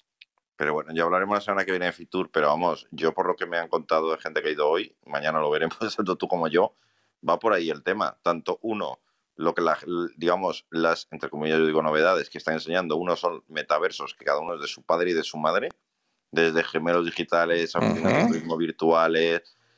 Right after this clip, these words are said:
Speaker 1: eh, etcétera, etcétera, etcétera, hasta,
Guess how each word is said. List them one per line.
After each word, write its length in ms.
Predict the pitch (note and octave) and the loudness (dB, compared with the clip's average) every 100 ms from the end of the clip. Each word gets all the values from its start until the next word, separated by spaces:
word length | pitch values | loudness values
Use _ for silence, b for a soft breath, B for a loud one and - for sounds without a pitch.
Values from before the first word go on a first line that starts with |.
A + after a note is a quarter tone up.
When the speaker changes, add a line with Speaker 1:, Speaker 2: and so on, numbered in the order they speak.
| b _ - | b _ 0
Speaker 1:
eh, 640 | F2+ F2 E2+ E2 D#2+ D#2+ | 2 4 2 2 2 0
etcétera, 380 | D2+ D#2 D2+ E2 | -2 -6 -2 0
etcétera, 360 | E2 D#2+ E2 D#2+ | -2 -4 -2 -2
etcétera, 460 | - - A2 C3+ - _ _ _ _ - | -2 0 0 0 -4 _ _ _ _ -2
hasta, 600 | F2+ - - G#2 G#2+ | -2 -2 -2 0 0